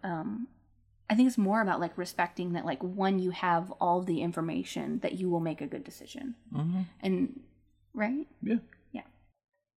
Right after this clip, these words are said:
Speaker 1: I feel like I've started to make a habit of talking about food and my, my hungriness on every episode. So I just <laughs> want to say that I had a really good donut yesterday.
Speaker 2: <laughs>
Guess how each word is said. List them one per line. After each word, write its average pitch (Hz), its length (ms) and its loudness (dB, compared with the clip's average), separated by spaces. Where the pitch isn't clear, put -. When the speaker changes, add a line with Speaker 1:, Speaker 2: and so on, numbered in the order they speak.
Speaker 1:
I 262 120 4
feel 294 240 0
like 392 200 2
I've 330 160 2
started 214 300 0
to 240 60 4
make 233 160 4
a 208 60 -2
habit 190 300 0
of 214 140 0
talking 202 380 4
about 202 200 2
food 226 500 0
and 214 160 4
my, 202 300 2
my 208 160 4
hungriness 240 600 2
on 269 200 6
every 262 380 6
episode. 294 500 6
So 240 360 6
I 208 120 4
just 254 240 6
<laughs> 233 220 6
want 294 220 8
to 233 60 8
say 214 320 6
that 226 280 6
I 226 60 4
had 254 180 6
a 262 100 8
really 214 360 6
good 208 260 4
donut 202 380 6
yesterday. 302 680 4
Speaker 2:
<laughs> 226 760 0